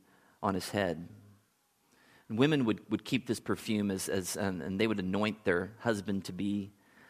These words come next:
Um, so that's why she'd been keeping this perfume her whole life. Some of those present were saying indignantly to one another,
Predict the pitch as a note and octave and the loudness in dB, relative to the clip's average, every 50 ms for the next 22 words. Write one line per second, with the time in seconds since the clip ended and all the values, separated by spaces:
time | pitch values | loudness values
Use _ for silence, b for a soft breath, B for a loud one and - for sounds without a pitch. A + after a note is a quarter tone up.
0 | B B B - F#2+ F#2+ F2+ F2+ F2+ F2 F2+ - - A2 B2+ C3 - B2+ A#2 G2 | B B B 0 2 2 2 0 -2 -4 -6 -2 2 2 2 2 4 2 4 4
1 | - - A2 F#2+ G#2 G2 F#2 F2+ - - A#2+ G#2+ - G#2 G2 F#2+ F2+ - - - | 4 0 0 0 0 -2 -2 -2 -4 0 0 0 0 0 -2 -2 -2 -4 -6 -8
2 | F#2 - - G#2 G2 F2+ F#2 F#2 F#2+ F#2+ - - - F#2 F#2+ G2+ F2 E2+ F2 F#2 | -10 -6 -4 -2 -2 -2 -4 -6 -10 -14 -16 -8 -6 -6 -4 -2 -2 0 2 0
3 | F2 A#1+ C#2 - - - - - - _ _ _ _ _ _ _ _ _ _ _ | 0 0 -6 -10 -14 -18 -18 -20 -20 _ _ _ _ _ _ _ _ _ _ _
4 | _ _ _ _ _ _ _ _ _ _ _ B B B B B B B B B | _ _ _ _ _ _ _ _ _ _ _ B B B B B B B B B
5 | - - D#3+ F3 E3+ D3+ C#3 - - - E3+ D3+ B2+ B2+ A2+ A#2 A#2 - - - | 6 6 8 8 10 8 6 6 6 6 8 8 8 6 2 2 2 2 4 4
6 | C#3 C3 B2+ A#2 A2 A2 F#2+ A#2 G#2+ F2+ G2+ A#2+ B2 B2 A#2+ E2 F#2 G#2+ G#2 G2+ | 6 6 6 6 6 4 4 2 2 8 8 8 8 8 4 2 4 4 4 4
7 | G2+ G2+ G#2 G2 F#2+ G2 G2 G2 G2 G2 F#2+ F#2 | 4 4 4 4 4 4 4 2 2 2 0 -2